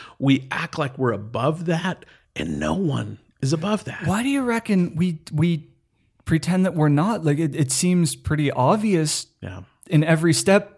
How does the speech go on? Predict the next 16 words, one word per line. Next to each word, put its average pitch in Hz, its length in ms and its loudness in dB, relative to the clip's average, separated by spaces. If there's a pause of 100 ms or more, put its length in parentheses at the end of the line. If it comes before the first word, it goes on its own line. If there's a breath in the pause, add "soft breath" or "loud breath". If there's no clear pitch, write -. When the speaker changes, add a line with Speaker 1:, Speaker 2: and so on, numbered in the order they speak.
(160)
Speaker 2:
that 147 120 4
we're 147 100 4
taking 151 540 4
that 135 160 4
that's 143 220 6
the 160 120 -2
thing. 170 220 0
Speaker 1:
Yeah. 160 80 2
Speaker 2:
But 170 80 0
why, 185 240 4 (340 loud breath)
what, 160 360 2
why 165 260 2
is 180 180 4
there 165 180 4
the 151 100 2
veneer? 151 600 0